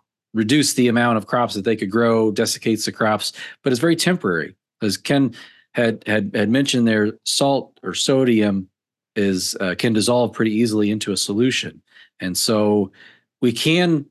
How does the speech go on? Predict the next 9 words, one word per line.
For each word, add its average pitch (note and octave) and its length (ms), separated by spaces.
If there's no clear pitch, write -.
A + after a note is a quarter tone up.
remedy C#3 420
the A2 180
issue. G2 260
So F#2+ 460
too E3+ 140
much D#3 180
salt B2+ 400
does G2 200
not B2 340